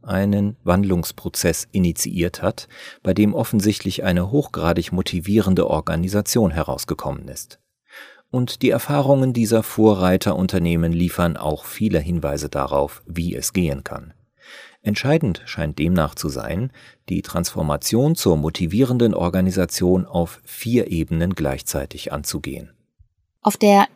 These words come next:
Speaker 2: Ebene der Denkweisen. Weg vom Fokus auf die Leistungsbereitschaft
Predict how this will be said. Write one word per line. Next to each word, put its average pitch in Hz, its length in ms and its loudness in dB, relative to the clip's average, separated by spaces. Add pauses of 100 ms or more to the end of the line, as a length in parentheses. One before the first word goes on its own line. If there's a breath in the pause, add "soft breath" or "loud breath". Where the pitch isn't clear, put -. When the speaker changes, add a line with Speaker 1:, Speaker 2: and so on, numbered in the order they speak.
Speaker 2:
Ebene 285 420 8
der 220 120 6
Denkweisen. 127 1040 4 (600)
Weg 226 360 4
vom 208 180 6
Fokus 190 440 2
auf - 140 0
die 165 100 0
Leistungsbereitschaft 214 1080 2